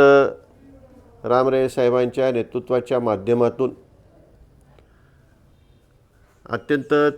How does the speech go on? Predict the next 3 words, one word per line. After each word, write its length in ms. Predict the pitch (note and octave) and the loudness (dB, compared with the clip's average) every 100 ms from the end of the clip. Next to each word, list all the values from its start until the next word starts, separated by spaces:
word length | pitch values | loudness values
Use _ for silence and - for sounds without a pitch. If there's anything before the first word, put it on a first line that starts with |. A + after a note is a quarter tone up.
| - | -6
चांगल्या 360 | - B2 B2 D3 | -2 -2 0 -2
प्रकारे 500 | D3 B2+ - C3+ A#2 F#2 - - - - - _ _ _ _ - | -2 -6 -2 -2 -2 -6 -18 -20 -20 -20 -20 _ _ _ _ -8
आणि 540 | A#2 C3 D3 D3+ C#3+ | -4 -2 0 0 -4